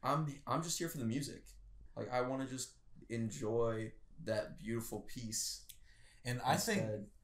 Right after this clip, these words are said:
Speaker 2: I honestly think sometimes the beef can distract from the music.
Speaker 1: Absolutely.
Speaker 2: 'Cause I think it kinda has
Speaker 1: Yeah.
Speaker 2: with Drake sometimes, where he tries to portray himself a certain way on his albums just because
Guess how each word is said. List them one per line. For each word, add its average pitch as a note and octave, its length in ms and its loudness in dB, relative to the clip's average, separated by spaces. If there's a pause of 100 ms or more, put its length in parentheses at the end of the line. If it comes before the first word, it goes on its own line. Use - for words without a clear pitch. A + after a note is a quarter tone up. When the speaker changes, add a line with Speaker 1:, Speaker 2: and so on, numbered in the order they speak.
(480)
Speaker 2:
I C3+ 140 0
honestly D3+ 380 2
think A#2 320 -2
sometimes A2+ 760 0
the G#2+ 80 -4
beef A2+ 400 0 (100)
can G2+ 200 -6 (240)
distract - 680 4
from G#2+ 320 -4
the G#2 60 -4
music. G#2 440 -2 (320)
Speaker 1:
Absolutely. C#3+ 420 0
Speaker 2:
'Cause G2+ 60 0
I A#2 120 2
think C#3+ 220 0
it B2 120 -2
kinda A2+ 260 2
has G#2+ 380 0
Speaker 1:
Yeah. D3+ 100 2 (160)
Speaker 2:
with G#2 280 -4
Drake A#2+ 360 -2
sometimes, G#2+ 760 -2 (140)
where G#2+ 300 0
he G2+ 460 -4 (420)
tries A#2 360 4
to A2+ 80 2
portray A#2 420 4
himself A2 440 2
a G#2 40 -6
certain G#2 400 -2
way G2+ 240 -4
on G#2+ 260 2
his A2+ 160 0
albums G2 600 -2
just - 360 -4
because G2+ 720 -4